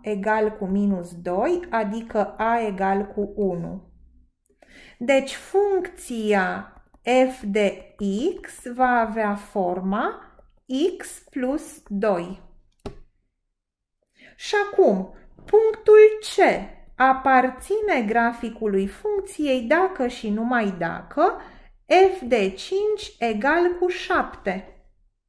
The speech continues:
Calculăm f de cinci pe forma funcției pe care am obținut-o, cinci plus doi,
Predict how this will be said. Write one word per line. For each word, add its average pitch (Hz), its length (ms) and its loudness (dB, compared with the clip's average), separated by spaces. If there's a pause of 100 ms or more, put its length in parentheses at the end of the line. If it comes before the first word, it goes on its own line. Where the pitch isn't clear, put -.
(1300)
Calculăm 269 880 2 (180)
f 233 80 -16
de 214 200 -2
cinci 240 920 -8 (500)
pe 233 140 0
forma 302 480 0
funcției 254 540 -6
pe 208 140 -4
care 233 220 2
am 208 220 0
obținut-o, 196 800 -4 (480)
cinci - 480 -6
plus 196 340 -4
doi, 175 560 -6